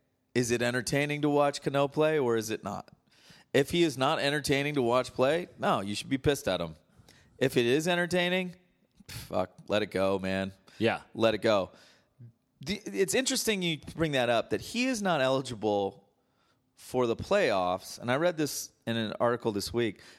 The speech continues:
Speaker 1: but, uh, Osuna, who basically beat up his wife,
Speaker 2: Right.
Speaker 1: is eligible for the playoffs,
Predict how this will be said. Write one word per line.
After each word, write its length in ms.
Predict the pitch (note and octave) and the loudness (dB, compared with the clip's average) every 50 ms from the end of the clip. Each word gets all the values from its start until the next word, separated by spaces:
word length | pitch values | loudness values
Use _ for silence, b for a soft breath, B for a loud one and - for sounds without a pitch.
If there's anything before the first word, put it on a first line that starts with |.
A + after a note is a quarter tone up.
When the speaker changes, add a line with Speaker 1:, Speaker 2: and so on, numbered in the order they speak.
| B B _ | B B _
Speaker 1:
but, 320 | - A#2+ A#2+ A#2 - - - | 2 2 2 2 0 0 2
uh, 500 | G#2+ A2 G#2+ G#2+ G#2 G2+ G2+ G2+ G2 - - - _ _ _ _ _ _ _ - | 2 2 4 2 2 2 2 2 0 -2 -4 -10 _ _ _ _ _ _ _ 0
Osuna, 760 | G#2+ - - - - D3 D#3+ F3 F#3 G3 G#3 A3 A3+ A3 - - _ _ _ _ _ _ _ _ _ _ _ _ _ _ _ | 0 0 0 0 2 2 2 2 2 2 0 0 -2 -6 -10 -18 _ _ _ _ _ _ _ _ _ _ _ _ _ _ _
who 420 | - D3+ D3+ D3 C#3+ C3+ C3+ - - _ _ _ _ - A#2 | 2 4 4 4 2 0 -2 -6 -10 _ _ _ _ 2 4
basically 400 | D3 D3 D3+ - - - D3+ C3+ | 4 4 4 2 0 0 0 2
beat 220 | A#2 C#3 D3 C#3+ | 2 2 2 2
up 100 | C#3+ - | 2 0
his 120 | B2+ G#2+ G#2 | -2 -4 0
wife, 560 | G#2 A2 A#2+ C3 C#3+ F3 F#3+ - - - - - | 4 4 4 4 4 2 -2 -4 -10 -16 -10 0
Speaker 2:
Right. 300 | A2 A2+ G2 E2+ D#2+ - - _ b b b b b b b _ _ _ | 2 2 2 2 -2 -6 -12 _ b b b b b b b _ _ _
Speaker 1:
is 340 | - D3 G3 B3+ A#3+ E3 C#3 | 4 6 6 4 4 0 0
eligible 480 | A#2 G#2 G2 F#2+ F#2 G#2+ F#2+ F#2 F#2+ F2+ | 0 0 0 0 -2 -4 -2 -2 -2 0
for 160 | - G2 F#2 | 0 -2 -2
the 60 | F#2 | -2
playoffs, 640 | - - F#2+ F#2 F2+ F2+ F2+ F2+ F2+ - - - | 0 2 2 4 4 2 2 0 -2 -4 -8 -12